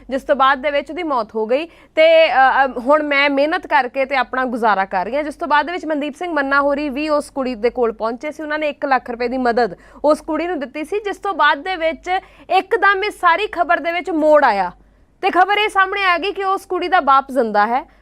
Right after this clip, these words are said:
ਅੰਮ੍ਰਿਤਧਾਰੀ ਸਿੱਖ ਹੈ, ਪੂਰੇ ਗੁਰਸਿੱਖ ਹੈਗੇ ਨੇ ਉਹ, ਔਰ ਉਹਨਾਂ ਦਾ ਇਹ ਕਹਿਣਾ ਸੀ, ਉਹ ਬਹੁਤ ਭਾਵੁਕ ਹੋਏ। ਉਹਨਾਂ ਦਾ ਇਹ ਕਹਿਣਾ ਸੀ ਵੀ ਮੈਨੂੰ ਸਰਾਸਰ ਬਦਨਾਮ ਕੀਤਾ ਜਾ ਰਿਹਾ, ਇਹੋ ਜਿਹੀ ਕੋਈ ਗੱਲ ਨਹੀਂ, ਮੈਂ ਆਪਦੀ ਮਾਂ ਦੀ ਸੇਵਾ ਦੇ ਵਿੱਚ ਲੱਗਿਆ ਹੋਇਆ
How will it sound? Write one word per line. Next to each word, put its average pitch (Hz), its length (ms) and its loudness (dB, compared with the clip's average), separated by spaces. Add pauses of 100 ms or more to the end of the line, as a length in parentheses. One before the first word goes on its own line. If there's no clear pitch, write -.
(180)
ਅੰਮ੍ਰਿਤਧਾਰੀ 302 680 2
ਸਿੱਖ 220 440 -4
ਹੈ, 269 100 0
ਪੂਰੇ 302 280 -4
ਗੁਰਸਿੱਖ 269 500 0 (280)
ਹੈਗੇ 226 340 -2
ਨੇ 294 120 -2
ਉਹ, 277 140 -2
ਔਰ 294 420 4 (260)
ਉਹਨਾਂ 330 300 4
ਦਾ 359 100 4
ਇਹ 370 120 2
ਕਹਿਣਾ 330 300 0
ਸੀ, 349 180 -6
ਉਹ 381 100 -4
ਬਹੁਤ 302 260 -2
ਭਾਵੁਕ 294 460 2
ਹੋਏ। 320 100 -4
ਉਹਨਾਂ 330 140 -4
ਦਾ 311 100 -4
ਇਹ 349 100 -6
ਕਹਿਣਾ 320 180 -2
ਸੀ 320 120 -10
ਵੀ 370 80 -8
ਮੈਨੂੰ 320 280 -6
ਸਰਾਸਰ 285 380 -6
ਬਦਨਾਮ 240 460 -4
ਕੀਤਾ 240 300 -4
ਜਾ 220 200 -2
ਰਿਹਾ, 269 120 -2
ਇਹੋ 262 140 -2
ਜਿਹੀ 254 140 -8
ਕੋਈ 247 180 -2
ਗੱਲ 233 180 0
ਨਹੀਂ, 311 120 -8
ਮੈਂ 285 120 -4
ਆਪਦੀ 269 260 -2
ਮਾਂ 247 300 -2
ਦੀ 285 140 -8
ਸੇਵਾ 220 340 0
ਦੇ 208 100 -6
ਵਿੱਚ 208 200 -8
ਲੱਗਿਆ 202 300 -4
ਹੋਇਆ 262 280 -2